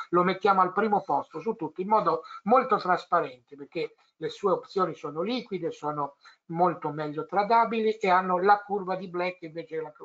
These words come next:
la curva di Black-Scholes. Qui si tratta di mettere d'accordo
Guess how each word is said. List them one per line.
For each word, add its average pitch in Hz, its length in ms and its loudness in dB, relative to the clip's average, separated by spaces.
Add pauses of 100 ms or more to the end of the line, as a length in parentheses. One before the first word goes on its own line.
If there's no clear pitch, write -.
(120)
la 135 200 -12
curva - 340 -12 (300)
di 175 140 -6
Black-Scholes. - 720 -10 (460)
Qui 294 220 -2
si 208 220 -2
tratta 208 320 2
di 151 120 -12
mettere 180 360 -6
d'accordo 139 680 -4